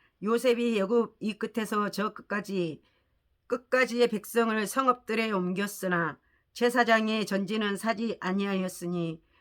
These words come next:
제사장은 바로에게서 녹을 받음이라. 바로의 주는 녹을 먹음으로 그 전지를 팔지 않음이었더라. 요셉이 백성에게 이르되,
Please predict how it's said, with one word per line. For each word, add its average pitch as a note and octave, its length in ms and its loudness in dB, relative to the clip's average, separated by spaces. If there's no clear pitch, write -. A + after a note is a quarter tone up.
제사장은 A3 640 0
바로에게서 G3+ 680 0
녹을 F#3+ 340 -2
받음이라. E3+ 640 -2
바로의 A3 440 2
주는 G#3+ 280 0
녹을 G#3 280 2
먹음으로 F#3+ 680 2
그 G#3 180 -2
전지를 G#3 440 -2
팔지 G#3 400 -2
않음이었더라. F3 1300 -4
요셉이 A#3 420 -2
백성에게 A3+ 580 0
이르되, F3 520 0